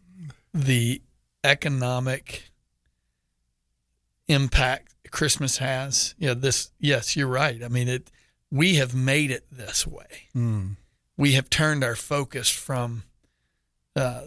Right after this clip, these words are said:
Speaker 1: the King
Speaker 2: Mm.
Speaker 1: who came in the flesh to so many other things.
Speaker 2: He,
Speaker 1: And,
Speaker 2: he
Speaker 1: uh,
Speaker 2: came, you know, when you really stop and think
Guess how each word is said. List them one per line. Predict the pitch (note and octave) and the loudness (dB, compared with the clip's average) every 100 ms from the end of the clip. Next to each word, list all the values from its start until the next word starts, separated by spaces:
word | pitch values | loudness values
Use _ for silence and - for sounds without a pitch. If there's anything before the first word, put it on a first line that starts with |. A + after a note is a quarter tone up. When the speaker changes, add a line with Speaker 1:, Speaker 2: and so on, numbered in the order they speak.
| E3+ | 0
Speaker 1:
the | C3+ | 0
King | - - D#3+ C#3+ A#2+ A#2+ A2+ - _ _ _ _ _ _ _ _ _ _ | 2 2 4 4 2 0 0 -2 _ _ _ _ _ _ _ _ _ _
Speaker 2:
Mm. | A#2 | -4
Speaker 1:
who | G#2+ C3+ B2 _ _ | 2 2 0 _ _
came | - D#3+ C#3+ | 4 4 4
in | B2 | 0
the | A2 | -2
flesh | - C#3+ C#3 B2 G#2 - - - _ _ _ - | -4 -2 -2 -2 -2 -4 -4 -12 _ _ _ -4
to | C#3 B2 A#2 - | 0 0 -2 0
so | - D3+ | 0 2
many | C3+ A#2+ | 0 0
other | A#2+ A#2 | -4 -6
things. | - C#3 B2 A#2 - - _ _ _ _ _ _ _ _ _ _ _ _ | -6 -4 -4 -8 -16 -20 _ _ _ _ _ _ _ _ _ _ _ _
Speaker 2:
He, | C#3 C3 A#2+ | 0 2 2
Speaker 1:
And, | A#2+ A2+ | 0 0
Speaker 2:
he | C3 | 0
Speaker 1:
uh, | G#2+ | 0
Speaker 2:
came, | C#3+ C#3 C#3 B2+ A#2 - _ _ _ _ | 0 2 2 0 -6 -10 _ _ _ _
you | D#3 D#3+ C#3+ | -8 -2 -2
know, | D#3 | 0
when | C3 B2+ | 0 2
you | A#2+ | 0
really | A2+ A#2+ C3 C3+ B2 | -2 0 0 0 -2
stop | - A#2+ A2 | -2 -2 -2
and | G#2 | -4
think | - A2+ - | -4 -4 -6